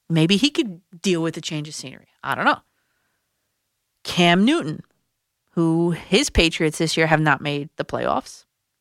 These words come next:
What about Andy Dalton? So, do any of those whet your appetite if you're a Jet fan? Instead of Sam Darnold. Prescott off the injury.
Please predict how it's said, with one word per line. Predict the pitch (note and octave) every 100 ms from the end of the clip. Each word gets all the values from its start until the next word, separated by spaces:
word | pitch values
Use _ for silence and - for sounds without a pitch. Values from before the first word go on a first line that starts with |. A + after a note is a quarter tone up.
| _ _ _ _ _ _ _ _ _ _ -
What |
about | C4 E4
Andy | D#4+ C#4+
Dalton? | B3 G#3+ A3 - - _ _ _ _ _ _ _ _ -
So, | - F#3 E3+ _ _ _ _ _ _ _ _ -
do | A#3+ C4
any | E4 G4
of | E4
those | E4 D#4+ A#3+
whet | F3+ F3+
your | D#3
appetite | C#3+ - - -
if | - -
you're | D3+
a |
Jet | C#3+ C3
fan? | - - _ _ _ _ _ _ _ _ _ _ _ _ -
Instead | F#3 - G3 F3
of | D#3+
Sam | - D3 D3
Darnold. | D3 - - _ _ _ -
Prescott | G#3+ A3 - A#3
off | G#3+ G3
the | G3 D#3+
injury. | D3+ D3+ D3